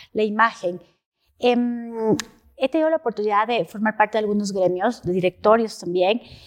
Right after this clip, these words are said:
y cuesta mucho, eh, a un dueño de una compañía, a un directorio, trasladar que tienes que tener una estrategia, que lo que estamos haciendo es un planning, que es un, yo digo, pues,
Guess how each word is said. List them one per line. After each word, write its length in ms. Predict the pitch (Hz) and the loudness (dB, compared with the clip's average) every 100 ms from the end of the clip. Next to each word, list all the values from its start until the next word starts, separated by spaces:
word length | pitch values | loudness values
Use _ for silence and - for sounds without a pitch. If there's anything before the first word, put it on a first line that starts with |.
| - _ _ | -20 _ _
y 120 | 247 | -8
cuesta 500 | - - 262 - - | -4 0 0 0 -4
mucho, 800 | 247 247 277 269 - 254 269 330 - - - - _ | -2 0 0 -2 -6 0 2 0 -8 -20 -20 -20 _
eh, 400 | - 220 214 - _ | 0 0 0 -6 _
a 160 | 220 220 | 0 0
un 220 | 226 240 | 2 0
dueño 220 | 262 269 | 0 -2
de 60 | 196 | -4
una 120 | 190 | -10
compañía, 720 | 185 175 196 240 262 240 233 | -10 -6 -2 0 0 0 -2
a 200 | - 196 | -2 -4
un 120 | 202 | -2
directorio, 840 | 240 220 180 - 247 247 202 220 247 - - _ _ | 0 0 -2 -2 0 0 0 0 -2 -10 -20 _ _
trasladar 600 | 196 240 240 254 262 311 | 0 2 2 0 2 0
que 300 | - 320 - _ - | 0 -4 -4 _ -4
tienes 340 | 294 349 370 | 2 2 2
que 100 | 339 | -4
tener 220 | 214 214 | -4 0
una 80 | 240 | 0
estrategia, 680 | 247 277 403 - - - - _ _ _ _ - - | 0 -2 -2 -2 -4 -8 -18 _ _ _ _ -20 0
que 160 | 285 | 4
lo 200 | 285 277 | 4 2
que 80 | 285 | -2
estamos 360 | 285 - 370 403 | -4 0 2 2
haciendo 420 | 381 - 330 330 | -2 -2 -2 -2
es 100 | 311 | -4
un 100 | 311 | -2
planning, 460 | 359 440 277 196 175 | 2 2 2 -4 -4
que 160 | - 294 | 2 2
es 140 | 311 | 2
un, 500 | 320 320 330 320 277 | -2 -2 -2 2 2
yo 180 | 269 311 | 4 0
digo, 280 | 302 302 311 | -4 -2 -4
pues, 340 | - 247 226 | 0 0 0